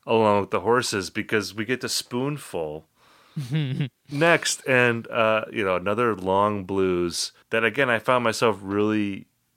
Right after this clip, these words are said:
Speaker 1: like, enjoying to my utter surprise. And I really like Jerry's guitar tone on the solo. It sounds
Speaker 2: Mm-hmm.
Speaker 1: pretty dirty and nasty.
Speaker 2: Yeah.
Speaker 1: This version also reminded me a lot of the Cream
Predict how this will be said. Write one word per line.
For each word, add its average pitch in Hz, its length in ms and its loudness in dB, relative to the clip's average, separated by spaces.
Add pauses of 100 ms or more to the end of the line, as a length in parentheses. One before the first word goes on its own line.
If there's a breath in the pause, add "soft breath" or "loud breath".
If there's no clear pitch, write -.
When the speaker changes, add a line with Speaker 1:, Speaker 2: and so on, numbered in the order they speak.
(120)
Speaker 1:
like, 92 320 -4
enjoying 92 1040 -2
to 110 100 -10
my 95 200 0
utter 101 280 0
surprise. 107 640 0 (400 loud breath)
And 123 420 4
I 113 100 4
really 156 400 2
like 139 280 2
Jerry's 117 480 0
guitar - 480 -4
tone 160 400 -4
on 107 140 -4
the 87 60 -6
solo. 135 640 -4 (160)
It - 120 -20
sounds 123 360 -4
Speaker 2:
Mm-hmm. 117 100 -10
Speaker 1:
pretty 123 200 -4
dirty 101 500 -2
and 87 140 -6
nasty. 104 600 -4 (420 loud breath)
Speaker 2:
Yeah. 120 200 -6 (400)
Speaker 1:
This 196 160 -2
version 226 320 0
also 175 240 2
reminded 127 420 4
me 117 100 0
a 107 80 4
lot 104 260 4
of 107 160 -2
the - 80 -6
Cream 95 720 -4